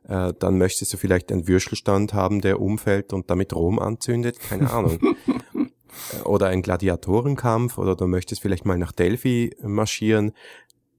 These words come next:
Speaker 1: Auch hier ist das Klischee dein Freund. Und ich glaube, ein richtiger Sandalenfilm oder die H-B-O-Serie Rom ist wahrscheinlich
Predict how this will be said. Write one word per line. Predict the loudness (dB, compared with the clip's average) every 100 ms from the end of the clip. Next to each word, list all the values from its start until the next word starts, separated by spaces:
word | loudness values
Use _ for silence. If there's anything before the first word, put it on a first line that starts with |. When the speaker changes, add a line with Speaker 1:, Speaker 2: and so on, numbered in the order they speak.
| _
Speaker 1:
Auch | 2 2
hier | 2 2 2 2
ist | -2 -2
das | -4
Klischee | -2 -2 0 0 2
dein | 2 0
Freund. | -2 -2 0 0 -2 -10 _ _ -20
Und | -8 -4
ich | -4
glaube, | -2 2 2 2 -2 -6 _ _ -8
ein | -2 0
richtiger | 0 -2 -4 0 2 2
Sandalenfilm | 2 0 0 0 0 0 -2 0 2 4 2
oder | 0 -2 -2
die | -4
H-B-O-Serie | -2 -2 -2 -2 0 0 0 0 0 0 0
Rom | 0 2 2 -2 -8 -12
ist | -10 -4
wahrscheinlich | -4 -2 -2 0 0 -4